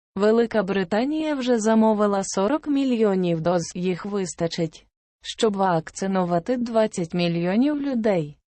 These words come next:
Близько десятьох мільйонів доз доставлять найближчим часом.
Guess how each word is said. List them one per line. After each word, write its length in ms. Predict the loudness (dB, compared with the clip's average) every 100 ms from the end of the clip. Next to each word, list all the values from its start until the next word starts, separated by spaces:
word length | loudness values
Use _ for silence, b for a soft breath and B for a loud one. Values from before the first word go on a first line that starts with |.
| _ _
Близько 560 | 0 4 4 2 -2 -2
десятьох 640 | -2 -2 -2 -2 -2 -2 0
мільйонів 680 | 0 2 2 0 -2 -4
доз 320 | -2 0 0 0
доставлять 720 | 0 0 -2 -2 -2 -2 0
найближчим 760 | 0 0 0 -2 -2 -4 -6
часом. 680 | -4 -4 -4 -6 -8 -8 -10